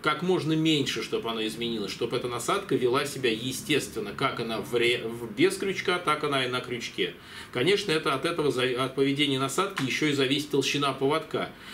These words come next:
Вот поэтому, когда крючок, крючок тяжёлый, либо он из толстой проволоки, которой просто не нужна такая толщина, м, обязательно поклёвок рыбы у вас будет меньше. Поэтому,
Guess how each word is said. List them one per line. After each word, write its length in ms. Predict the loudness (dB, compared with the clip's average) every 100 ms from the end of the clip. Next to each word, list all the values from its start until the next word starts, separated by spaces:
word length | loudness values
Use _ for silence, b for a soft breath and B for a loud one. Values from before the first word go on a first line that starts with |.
| B
Вот 200 | 0 2
поэтому, 420 | 0 0 0 -2
когда 240 | 0 2 2
крючок, 520 | 0 0 0 -2 -2
крючок 480 | -2 -2 2 0 2
тяжёлый, 560 | 0 4 6 6 4 2
либо 260 | 2 2
он 320 | 0 0 0 -4 -14 -6
из 200 | -4 -2
толстой 400 | 0 0 0 -2
проволоки, 460 | 0 2 2 2 0
которой 440 | -4 0 2 2
просто 320 | 2 0 2
не 220 | 2 2
нужна 580 | 2 0 0 0 -2 -4 B B -4
такая 340 | -2 0 -2
толщина, 480 | -2 -2 -2 -2 -2
м, 340 | -4 -8 -10 -2
обязательно 880 | 0 0 2 0 2 0 0 -4 B B B B -20 -4
поклёвок 500 | -2 4 4 4 2
рыбы 300 | 2 4 4
у 60 | 2
вас 220 | 0 -2
будет 360 | -4 -2 -2 -4 -8
меньше. 540 | 0 2 0 -2 -8 B B B B
Поэтому, 580 | -2 0 0 0 0 -2